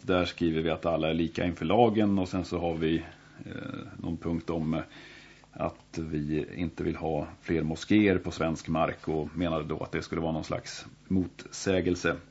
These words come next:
Eh, och det här med alla lika inför lagen, det tyckte hon också inte stämde överens med vår syn på asylsökande och deras rättigheter. Men, eh, Jimmy Åkesson påpekade ju då mycket riktigt att asylsökande är ju faktiskt inte svenska medborgare.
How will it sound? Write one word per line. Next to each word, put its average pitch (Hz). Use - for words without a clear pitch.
Eh, 98
och 101
det 101
här 107
med 107
alla 104
lika 101
inför 98
lagen, 110
det 98
tyckte 92
hon 92
också 90
inte 85
stämde 90
överens 85
med 90
vår 82
syn 85
på 87
asylsökande 95
och 82
deras 82
rättigheter. 82
Men, 82
eh, 80
Jimmy 87
Åkesson 85
påpekade 98
ju 92
då 87
mycket 85
riktigt 82
att 85
asylsökande 87
är 78
ju 76
faktiskt 87
inte 85
svenska 85
medborgare. 95